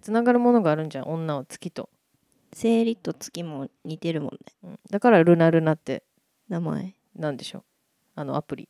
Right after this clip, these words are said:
Speaker 2: うん。
Speaker 1: 月々でしょ？
Speaker 2: うん。月々、そうだね。
Speaker 1: ってことだよね。
Speaker 2: うん。<laughs>
Speaker 1: 月は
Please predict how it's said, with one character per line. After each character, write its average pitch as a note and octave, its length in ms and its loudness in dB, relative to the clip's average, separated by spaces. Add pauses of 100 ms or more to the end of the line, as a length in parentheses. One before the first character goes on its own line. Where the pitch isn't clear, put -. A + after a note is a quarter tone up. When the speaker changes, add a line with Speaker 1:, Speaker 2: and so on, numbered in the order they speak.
(200)
Speaker 2:
う F3 40 -10
ん。 D#3+ 220 -12 (500)
Speaker 1:
月 - 280 -18
々 - 200 -18
で - 100 -20
し - 100 -20
ょ？ F3 40 -20 (220)
Speaker 2:
う F3 40 -16
ん。 D#3+ 160 -16 (840)
月 A#3 460 -12 (240)
々、 F3+ 160 -10
そ F#3+ 160 -6
う F#3 40 -6
だ - 0 -
ね。 - 20 -12
Speaker 1:
っ - 20 -12
て C#3+ 60 -10
こ A3 60 -8
と G#3 140 -8
だ D#3 80 -4
よ B2+ 80 -8
ね。 B2 160 -14
Speaker 2:
う G#3 60 -14
ん。 D#3 120 -14
<laughs> G#3+ 340 0 (1800)
Speaker 1:
月 A#3 380 -14
は E3+ 340 -8